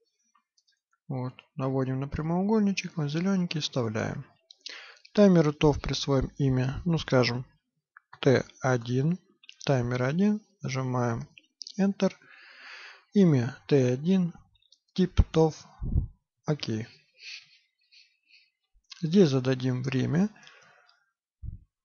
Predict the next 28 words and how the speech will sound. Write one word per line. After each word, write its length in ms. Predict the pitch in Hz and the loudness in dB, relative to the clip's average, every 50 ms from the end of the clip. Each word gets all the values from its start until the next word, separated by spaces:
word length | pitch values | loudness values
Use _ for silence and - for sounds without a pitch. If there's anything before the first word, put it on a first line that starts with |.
| _ - - | _ -12 -6
Задаем 440 | 160 156 143 135 143 139 135 131 131 | -6 -4 -2 0 2 2 2 2 2
его 140 | 131 135 131 | 0 0 -2
в 40 | |
формате 540 | - - 147 143 139 127 123 123 - - 127 | -2 -4 -4 -4 -2 -2 -2 -4 -4 -6 -10
Т, 420 | - - - 139 151 175 202 220 214 - _ _ _ _ _ _ _ _ _ _ _ | -6 -2 2 2 4 4 2 2 -2 -6 _ _ _ _ _ _ _ _ _ _ _
решетка, 840 | 143 139 135 131 - - - 147 139 160 170 - - - 220 214 220 220 - _ _ - | -6 -4 -2 -2 -2 -2 -2 -2 -2 -2 -2 -4 -2 0 0 0 0 -2 -6 _ _ -6
ну, 120 | 180 180 | -6 -2
допустим, 520 | 165 175 156 - 165 156 - - 147 143 143 | 0 -2 0 2 2 2 2 0 0 0 0
одна 260 | 131 123 135 151 165 | 0 0 2 0 0
секунда, 600 | - - - - - - - - - - - - - _ _ _ _ _ - | 0 -2 -4 -4 -2 -2 -2 -2 -2 -6 -10 -10 -12 _ _ _ _ _ -12
один 440 | - - 131 127 139 160 165 180 - - | -6 -6 -6 -2 -2 -2 -2 -2 -2 -6
эс. 260 | 113 113 - - - - _ _ _ _ - - - - - _ _ _ _ _ _ _ 185 | -6 -6 -6 -8 -8 -12 _ _ _ _ -20 -20 -20 -20 -20 _ _ _ _ _ _ _ -6
Enter. 400 | 127 131 139 139 - 208 208 - - _ _ _ _ - | -6 -6 -6 -2 -2 -2 -2 -2 -6 _ _ _ _ -10
Здесь 480 | 156 147 151 165 175 165 147 147 - - _ _ _ - | -10 -8 -2 2 4 4 4 2 -2 -8 _ _ _ -2
мы 120 | 143 147 | 0 0
можем 360 | 147 147 143 135 135 135 135 | 0 0 0 0 0 -2 -2
наблюдать 540 | 139 139 135 135 135 127 123 131 135 139 - | -2 -2 -2 -4 -4 -2 -2 -2 -2 -2 -2
работу 360 | 190 190 202 220 214 - 208 | -4 -2 0 -2 -2 -2 -4
таймера, 580 | - - 202 202 196 190 190 185 180 175 - - - - | -2 0 2 2 2 2 2 0 0 -2 -2 -6 -8 -8
но 120 | 196 175 | -4 0
пока 260 | - - - - 135 | 2 2 2 2 0
этого 280 | 123 113 - - - 117 | -4 -4 -4 -6 -6 -6
не 100 | 123 151 | -6 -4
будем 360 | 175 190 202 185 185 175 165 | -2 0 0 0 0 0 0
делать, 240 | 160 165 160 156 151 | 0 0 0 0 0
знаки 300 | 143 143 143 143 - - | -2 -2 -4 -4 -4 -4
вопроса 480 | 135 127 127 - - 139 139 - - 147 | -6 -6 -8 -8 -8 -8 -8 -8 -10 -12
стираем. 460 | - - - 131 123 117 - - - | -12 -8 -6 -6 -4 -4 -6 -6 -10